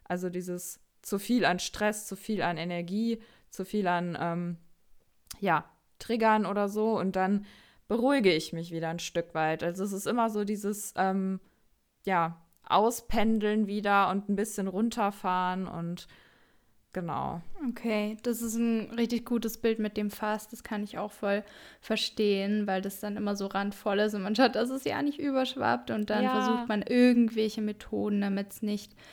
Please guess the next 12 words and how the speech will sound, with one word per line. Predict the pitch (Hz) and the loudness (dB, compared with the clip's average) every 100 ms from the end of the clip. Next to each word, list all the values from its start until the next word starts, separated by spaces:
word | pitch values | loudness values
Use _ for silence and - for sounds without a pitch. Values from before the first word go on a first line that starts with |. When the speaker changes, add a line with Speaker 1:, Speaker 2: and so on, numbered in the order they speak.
| - - - | -20 -12 -2
Speaker 2:
überschwappt | 233 214 208 - 190 185 - 190 | 2 2 0 -2 0 0 0 -6
und | 190 | -6
das | 190 | -6
kann | - 208 | -4 -2
dann | 196 196 | -2 -2
teilweise | 208 190 190 190 196 | -4 0 0 -2 -4
wirklich, | 202 - 202 202 - - - - - - | -6 -2 -2 -2 -8 -20 -20 -20 -20 -10
äh, | 220 202 196 | -4 -4 2
destruktiv | 220 214 - 214 - 220 202 | 2 2 -6 -10 -6 -6 -6
sein, | - 95 196 196 202 | -4 -2 0 -2 -6
zwanghaft. | - 202 202 190 202 202 - | -6 -4 -2 -2 -2 -4 -6
Also | - 196 190 | -8 -2 -2